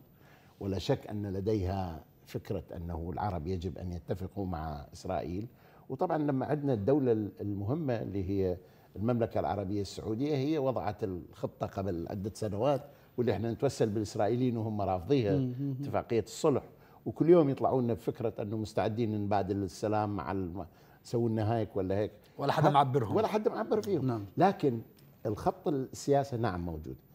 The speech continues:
Speaker 1: لكن هناك عقبات. أنا في زعمي أنه بالرغم من القيادات العربية الضعيفة أو اللي غير قادرة على القيادة، بالرغم من كل هذا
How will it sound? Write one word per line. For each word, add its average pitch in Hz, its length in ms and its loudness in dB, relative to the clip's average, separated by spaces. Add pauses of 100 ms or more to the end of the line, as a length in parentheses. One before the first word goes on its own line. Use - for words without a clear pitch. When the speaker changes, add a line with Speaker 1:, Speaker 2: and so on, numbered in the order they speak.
(320)
Speaker 1:
لكن 107 300 -2
هناك 156 460 0 (460)
عقبات. 101 520 -4
أنا 101 160 0
في 82 180 -6
زعمي 60 380 -4 (680)
أنه 110 160 -2
بالرغم 151 460 2
من 135 560 0 (180)
القيادات 104 720 -4
العربية 87 840 -4 (600)
الضعيفة 85 540 -4 (920)
أو 110 160 0
اللي 110 180 0
غير 123 180 6
قادرة 107 380 -2
على 95 180 -6
القيادة، 82 500 -8 (440)
بالرغم 160 500 6
من 123 80 0
كل - 180 2
هذا 87 340 -4